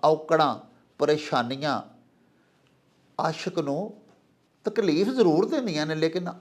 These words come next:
ਆਸ਼ਿਕ ਦੇ ਵਾਸਤੇ ਤਮਗੇ ਹੁੰਦੇ ਨੇ, ਉਹਦੇ ਵਾਸਤੇ ਇਜ਼ਾਜ਼ਾਤ ਹੁੰਦੇ ਨੇ। ਤੇ ਸੱਚੇ ਆਸ਼ਿਕ ਕੀ ਖੁਆਇਸ਼ ਕਰਦੇ ਨੇ,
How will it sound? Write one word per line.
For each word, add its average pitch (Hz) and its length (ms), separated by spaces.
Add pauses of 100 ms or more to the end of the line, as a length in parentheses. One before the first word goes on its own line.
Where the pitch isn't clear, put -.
ਆਸ਼ਿਕ 185 400
ਦੇ 185 120
ਵਾਸਤੇ 127 640
ਤਮਗੇ 226 580
ਹੁੰਦੇ 127 360
ਨੇ, 90 160 (580)
ਉਹਦੇ 139 220
ਵਾਸਤੇ 135 520
ਇਜ਼ਾਜ਼ਾਤ 139 800
ਹੁੰਦੇ - 240
ਨੇ। - 100 (1800)
ਤੇ 156 100
ਸੱਚੇ 170 440
ਆਸ਼ਿਕ 165 380
ਕੀ 196 280
ਖੁਆਇਸ਼ 165 360
ਕਰਦੇ 123 420
ਨੇ, 131 180